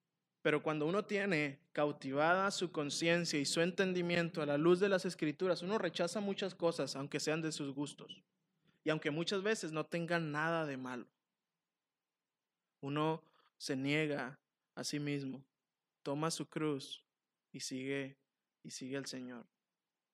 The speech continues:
Así que, bueno, jóvenes, ¿no? Sobre todo. Y adultos, ¿no? Que también a lo mejor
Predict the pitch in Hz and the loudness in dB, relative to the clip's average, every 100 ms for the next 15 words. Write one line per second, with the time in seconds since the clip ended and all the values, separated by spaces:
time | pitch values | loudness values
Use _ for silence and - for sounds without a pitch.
0 | _ _ _ _ _ _ _ _ _ _ | _ _ _ _ _ _ _ _ _ _
1 | _ - 135 160 185 175 170 180 135 - | _ -12 -8 2 4 6 6 6 2 -6
2 | _ _ _ _ _ _ _ - - 151 | _ _ _ _ _ _ _ -18 -6 -2
3 | 160 139 131 143 180 - _ _ _ - | -2 -2 -8 -14 -14 -18 _ _ _ -12
4 | 135 131 135 143 139 151 _ _ _ _ | -8 -8 -6 -6 -6 -12 _ _ _ _
5 | _ _ _ _ _ 147 139 156 254 254 | _ _ _ _ _ 0 4 8 8 6
6 | 220 277 359 202 175 160 202 180 - 185 | 2 2 -2 -2 0 2 2 0 0 -2